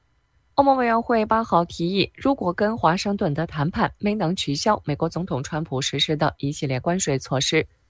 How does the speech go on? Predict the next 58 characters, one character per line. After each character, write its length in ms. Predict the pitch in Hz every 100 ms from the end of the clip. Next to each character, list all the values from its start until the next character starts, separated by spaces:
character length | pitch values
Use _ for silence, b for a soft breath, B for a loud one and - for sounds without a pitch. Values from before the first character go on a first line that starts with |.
| _
将 160 | - 226
对 100 | 202
金 180 | 202 202
额 140 | 170
高 180 | 165 175
达 200 | 147 143
九 180 | - 143
百 160 | 147
五 160 | 156 139
十 180 | 143 165
亿 80 | 151
欧 200 | 185 202
元 220 | 139 139
的 160 | 147 139
美 160 | 131
国 180 | 131 147
进 180 | - 151
口 220 | 139 139
商 240 | - 202
品 240 | 220 139 117 _
采 180 | - 127
取 180 | 123 139
反 240 | - 117
制 140 | 127 139
措 220 | - 135
施。 280 | - 165 - _ _ _ _ _ _ _ _ _
欧 60 | 247
盟 160 | 262 247
目 80 |
前 180 | 233 220
面 160 | 220 202
临 160 | 180
美 160 | 190 165
国 200 | 165 170
对 180 | 175 165
欧 220 | - 202
盟 240 | 202 151 160
进 240 | 165 156
口 180 | - 139
钢 280 | 196 196 214
铁 180 | 143
和 160 | 131 151
铝 160 | 143 127
制 140 | 185
品 320 | 180 135 127
征 180 | - 147
收 200 | 151 147
百 160 | - 123
分 180 | 160 160
之 80 |
二 140 | 156 139
十 160 | -
五 120 | 123 120
的 120 | 135
进 200 | - 135
口 180 | - 120
关 220 | 151 151
税， 280 | - 143